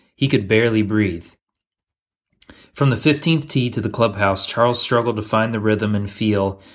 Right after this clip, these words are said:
that had seemed so natural for three and a half days. So this is a direct response to looking at the leaderboard. And even though he had an eight-shot lead, he, he didn't like it. I, you know, I, I think it was, uh,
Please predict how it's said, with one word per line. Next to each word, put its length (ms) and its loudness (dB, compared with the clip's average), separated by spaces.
that 120 0
had 160 0
seemed 320 0
so 240 0
natural 440 0
for 140 -6
three 260 -2
and 80 -2
a 40 -6
half 240 -6
days. 480 -6
So 140 -2
this 180 4
is 240 -2
a 80 0
direct 520 0
response 540 -2
to 280 -4
looking 400 -2
at 100 -2
the 80 -4
leaderboard. 640 -4
And 460 -4
even 160 2
though 120 0
he 80 0
had 100 0
an 100 -4
eight-shot 600 -2
lead, 420 -2
he, 480 -2
he 120 -2
didn't 220 0
like 300 -2
it. 180 -2
I, 160 -4
you 220 -2
know, 100 0
I, 240 -8
I 120 -8
think 240 -2
it 60 -2
was, 300 -2
uh, 540 0